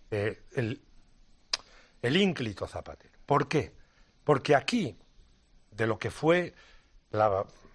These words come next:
República, la preguerra, el golpe de Estado, yo le llamo golpe de Estado, y claro que fue un golpe de Estado militar, y,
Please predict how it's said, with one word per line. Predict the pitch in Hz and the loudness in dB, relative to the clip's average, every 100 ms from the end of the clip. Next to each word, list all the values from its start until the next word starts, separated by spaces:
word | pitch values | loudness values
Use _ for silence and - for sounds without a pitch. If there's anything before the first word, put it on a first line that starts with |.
| - | -20
República, | - 92 117 113 92 - - | -14 -4 -2 -2 -6 -12 -14
la | 87 | -12
preguerra, | - 95 98 107 95 76 - - - | -6 -4 0 -2 -2 -10 -12 -18 -16
el | 90 87 | -14 -8
golpe | 90 117 117 | -2 0 0
de | 117 | -2
Estado, | 95 - 101 90 | -4 -4 -4 -4
yo | 80 113 | -4 -2
le | 110 | -2
llamo | 104 143 139 | 0 0 0
golpe | 107 - | -4 -4
de | 110 | -4
Estado, | - 160 - - | 2 2 0 -10
y | |
claro | - 127 | -4 -2
que | 117 | -2
fue | 113 | -4
un | 127 | -4
golpe | 123 101 | -2 -4
de | |
Estado | 92 - 117 151 | -4 -2 -2 -2
militar, | 107 80 156 160 - - - - | -6 -2 0 0 -2 -18 -20 -20
y, | - | -16